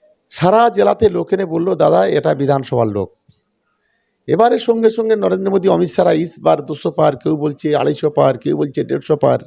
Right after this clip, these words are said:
সাতাত্তরে গণ্ডি আটকে গেছে। ঠিক তেমনি সৃজনকে যারা বোঝাচ্ছে, সৃজন এই যাদবপুর লোকসভা কেন্দ্রের নারী নক্ষত্রটাকে বুঝতে হবে, আর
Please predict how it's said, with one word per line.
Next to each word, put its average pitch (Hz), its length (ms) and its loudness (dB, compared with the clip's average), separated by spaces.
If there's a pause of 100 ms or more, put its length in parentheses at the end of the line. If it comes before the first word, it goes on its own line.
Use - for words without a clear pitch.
(1040)
সাতাত্তরে 165 640 -4 (160)
গণ্ডি 127 260 0
আটকে - 240 -4
গেছে। 92 300 -4 (1300)
ঠিক 262 280 2
তেমনি 160 540 0
সৃজনকে 214 580 -2
যারা 147 260 2
বোঝাচ্ছে, 127 680 -2 (1300)
সৃজন 208 640 2 (100)
এই 160 220 4
যাদবপুর 160 640 0
লোকসভা 151 500 -2
কেন্দ্রের 175 480 2 (760)
নারী 131 320 0
নক্ষত্রটাকে 180 680 -4
বুঝতে 135 340 -4
হবে, 151 340 0
আর 123 120 -2